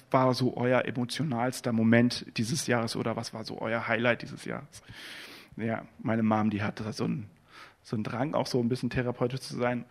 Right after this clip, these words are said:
<laughs> Aber ich fand das cool. Ich muss ehrlich sagen, ähm, als wir dann angefangen haben, darüber zu reden,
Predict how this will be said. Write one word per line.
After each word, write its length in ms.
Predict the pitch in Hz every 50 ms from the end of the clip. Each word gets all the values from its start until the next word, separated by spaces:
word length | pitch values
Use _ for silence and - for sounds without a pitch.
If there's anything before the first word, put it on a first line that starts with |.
| - - - - _ _ -
<laughs> 720 | - - - - - - - - - - - - 139 - -
Aber 240 | - - 127 131 143
ich 120 | 139 -
fand 160 | - - 131
das 180 | - - - - - -
cool. 180 | 139 123 165 135 - - - -
Ich 120 | - 147 -
muss 140 | 165 143 143
ehrlich 280 | - - 135 151 151
sagen, 380 | - 185 214 220 160 165 226 - - - - - - - - _ _ _ -
ähm, 460 | 139 139 143 143 139 139 139 147 - - - _ _ _ _ _ _ - -
als 160 | 147 139 -
wir 80 | 151 139
dann 140 | 143 131
angefangen 500 | - 202 254 262 240 - 180 160 156 143
haben, 140 | 147 143 143
darüber 300 | 135 131 123 123 123 127
zu 120 | - 135 147
reden, 460 | 160 135 139 135 127 135 160 165